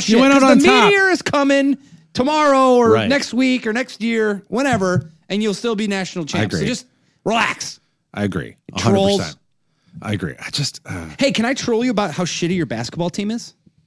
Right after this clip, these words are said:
Speaker 1: Hey, we won a game. What are you talking about?
Speaker 2: Hey!
Speaker 1: I think we have as many wins in January as your basketball team,
Speaker 2: No,
Speaker 1: so
Speaker 2: that's not true.
Speaker 1: Do you have two?
Speaker 2: Yeah.
Speaker 1: Oh, we have one.
Speaker 2: <laughs>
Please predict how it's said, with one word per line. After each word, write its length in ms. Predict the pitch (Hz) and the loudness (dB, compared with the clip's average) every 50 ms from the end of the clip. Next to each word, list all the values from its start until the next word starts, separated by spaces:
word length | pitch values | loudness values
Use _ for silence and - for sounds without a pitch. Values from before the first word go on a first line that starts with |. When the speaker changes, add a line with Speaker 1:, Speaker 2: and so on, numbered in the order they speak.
| - _ _ _ - _ | -20 _ _ _ -18 _
Speaker 1:
Hey, 140 | 165 254 320 | -2 -2 0
we 140 | 302 311 311 | 2 2 2
won 160 | 349 339 339 | 2 0 0
a 40 | 294 | 0
game. 300 | - 339 349 349 339 269 | 0 0 0 2 2 2
What 100 | 254 262 | 4 4
are 40 | 277 | 2
you 60 | 247 | 2
talking 360 | - 285 285 269 269 254 226 | 2 0 -2 0 0 2 2
about? 200 | 170 147 135 127 | 4 2 2 2
Speaker 2:
Hey! 380 | 339 349 339 311 302 294 277 269 | 0 0 0 -2 0 0 0 2
Speaker 1:
I 60 | - - | 2 2
think 160 | 247 302 294 | 2 4 4
we 80 | 285 294 | 4 4
have 80 | 277 | 4
as 100 | 247 170 | 4 4
many 200 | 180 233 240 233 | 4 2 2 4
wins 220 | 220 233 233 196 180 | 4 4 2 2 4
in 100 | 190 156 | 4 4
January 360 | 151 185 233 254 220 180 170 | 4 4 4 4 4 6 4
as 120 | 147 120 113 | 4 4 4
your 160 | 127 208 262 | 4 4 4
basketball 500 | 240 170 120 - - - 127 123 127 120 | 4 2 0 -2 -2 -2 -2 0 0 -2
team, 280 | - - 127 123 160 185 | 0 0 2 2 4 2
Speaker 2:
No, 120 | 147 143 | 2 4
Speaker 1:
so 60 | 143 | 4
Speaker 2:
that's 200 | 156 143 139 135 135 | 4 6 4 4 2
not 140 | 160 143 | 0 -2
true. 300 | - - 185 156 104 80 - _ _ | -4 -4 -4 -4 -4 -6 -10 _ _
Speaker 1:
Do 60 | - | 0
you 40 | 143 | 0
have 60 | 123 | 0
two? 340 | - - 143 139 160 196 185 - _ - | 2 2 2 4 4 2 0 -4 _ -6
Speaker 2:
Yeah. 200 | 131 117 87 - _ _ _ _ _ _ _ | -6 -6 -6 -10 _ _ _ _ _ _ _
Speaker 1:
Oh, 60 | 113 | 0
we 120 | 107 120 123 | 2 2 0
have 100 | 104 98 | 0 -2
one. 200 | 104 90 71 - - - | -4 -4 -4 -8 -4 -2
Speaker 2:
<laughs> 1400 | 220 202 185 143 - - 214 240 285 320 330 320 311 302 294 277 262 247 233 220 202 180 170 156 139 127 117 | 0 0 0 -2 0 0 2 2 4 4 4 4 4 4 4 4 4 4 2 2 2 0 0 0 -2 -4 -6